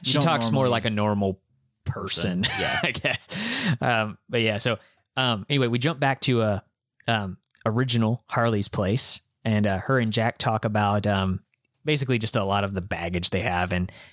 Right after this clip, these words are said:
Speaker 1: Jack never even <laughs> realized that a new Harley replaced her one day.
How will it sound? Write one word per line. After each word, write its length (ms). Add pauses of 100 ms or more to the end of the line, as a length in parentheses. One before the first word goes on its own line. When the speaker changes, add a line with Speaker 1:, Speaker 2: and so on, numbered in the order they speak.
(300)
Speaker 1:
Jack 220
never 220
even 260
<laughs> 100
realized 480
that 140
a 20
new 200
Harley 320
replaced 500
her 100
one 220
day. 340